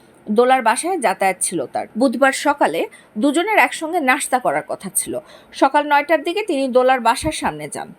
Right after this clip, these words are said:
এ সময় দেখেন, বাসা থেকে বের হয়ে দোলা রিকশায় করে এক ব্যক্তির সঙ্গে যাচ্ছেন।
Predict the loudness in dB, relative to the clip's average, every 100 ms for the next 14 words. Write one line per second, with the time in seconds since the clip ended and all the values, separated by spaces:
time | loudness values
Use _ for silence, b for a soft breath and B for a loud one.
0 | -2 0 0 -2 0 0 -2 -8 -8 B
1 | B 0 2 2 -4 -4 0 0 0 -2
2 | 0 2 2 0 b b -4 -2 2 2
3 | 2 -2 -4 0 -2 2 0 0 -2 -2
4 | -2 -4 -4 -2 -4